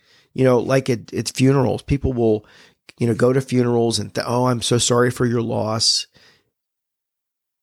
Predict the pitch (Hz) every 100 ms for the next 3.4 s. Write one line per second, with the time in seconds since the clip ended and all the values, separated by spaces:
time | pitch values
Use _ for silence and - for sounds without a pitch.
0 | _ _ _ 170 151 135 196 190 160 127
1 | 127 120 110 104 104 107 - 120 113 104
2 | 110 104 104 98 104 104 98 104 101 92
3 | 92 - -